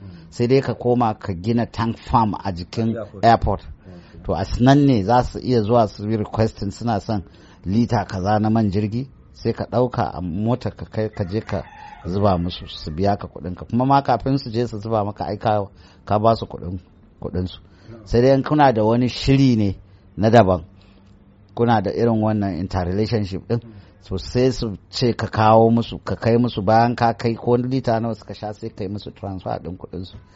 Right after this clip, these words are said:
Speaker 1: Na'am.
Speaker 2: Wannan kuma wani abu ne daban.
Speaker 1: Kenan tsarin sai da shi ya fi wangana ku wahala kenan.
Speaker 2: A'a, ba zan iya cewa ba tunda ban san yadda ake yin shi ba.
Speaker 1: Na'am.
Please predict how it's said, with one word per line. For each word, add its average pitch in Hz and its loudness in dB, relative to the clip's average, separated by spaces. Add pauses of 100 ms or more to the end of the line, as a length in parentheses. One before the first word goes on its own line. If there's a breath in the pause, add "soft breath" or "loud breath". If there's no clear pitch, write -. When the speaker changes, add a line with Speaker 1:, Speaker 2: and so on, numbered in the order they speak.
(140 loud breath)
Speaker 1:
Na'am. 127 -18 (140 loud breath)
Speaker 2:
Wannan 104 -2
kuma 95 -6
wani 107 -2
abu 104 -6
ne 85 -8
daban. - -12 (280)
Speaker 1:
Kenan 110 -12
tsarin 143 2
sai 127 2
da 120 2
shi 110 -2
ya 117 4
fi 113 -4
wangana 107 2
ku - -4
wahala 82 -6
kenan. - -20
Speaker 2:
A'a, 87 0
ba 92 0
zan 110 2
iya 104 0
cewa 95 0
ba 90 -4
tunda 107 0
ban 90 -2
san 101 -2
yadda 107 2
ake 98 -6
yin 90 -4
shi - -12
ba. - -20 (240)
Speaker 1:
Na'am. 92 -18